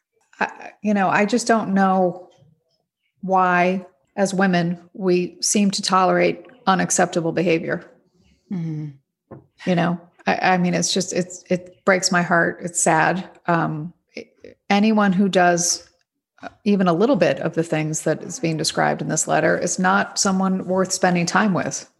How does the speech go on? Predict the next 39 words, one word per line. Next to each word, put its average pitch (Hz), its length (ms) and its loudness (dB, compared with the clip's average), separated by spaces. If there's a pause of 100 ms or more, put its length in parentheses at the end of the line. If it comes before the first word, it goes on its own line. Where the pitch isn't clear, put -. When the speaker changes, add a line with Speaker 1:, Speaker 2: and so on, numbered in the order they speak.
(140)
Speaker 2:
Yeah. 170 280 -8
Speaker 1:
much 165 300 -2
less 170 260 0
being 170 300 0
vulnerable 160 720 0
or 165 140 0
intimate 160 680 -2
or 160 500 -2 (220)
any 226 200 4
of 156 100 -2
those 151 240 -2
things. 151 340 -6
And 170 160 -2
it's 175 240 -4
just, - 300 -6
it, 185 200 -4
it 180 140 -2
makes 180 240 -4
me, 196 120 -2
I 190 120 0
don't 220 140 2
know 214 80 2
why 202 180 2
we 196 120 0
do 214 160 0
this. 151 240 0
And 165 180 -2
we 185 140 4
all 202 160 4
do 165 200 2
it. 180 140 0
We've 170 160 0
all 180 160 4
done 156 220 0
it. 170 120 -4
We've 175 160 -2
all 175 140 2
been 170 220 -2
there, 175 480 0